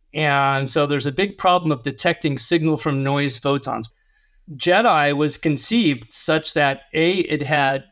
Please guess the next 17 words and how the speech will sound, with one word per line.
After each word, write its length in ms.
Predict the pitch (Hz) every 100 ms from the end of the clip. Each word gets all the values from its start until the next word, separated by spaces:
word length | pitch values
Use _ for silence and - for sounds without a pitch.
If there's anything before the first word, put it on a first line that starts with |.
| _
a 80 | 139
lot 340 | 135 147 170
more 220 | 170 165 156
data 380 | 139 139 135
than 160 | 131 127
either 280 | 127 127 127
one 200 | 123 123
of 80 | 120
those 220 | 117 113
missions. 440 | 123 120 127 120
B, 300 | 120 160 156
it 80 | 131
had 180 | 135 127
a 60 |
small 560 | 123 - 147 143 151 156
enough 220 | 151 135
footprint. 600 | - 160 156 - 123 117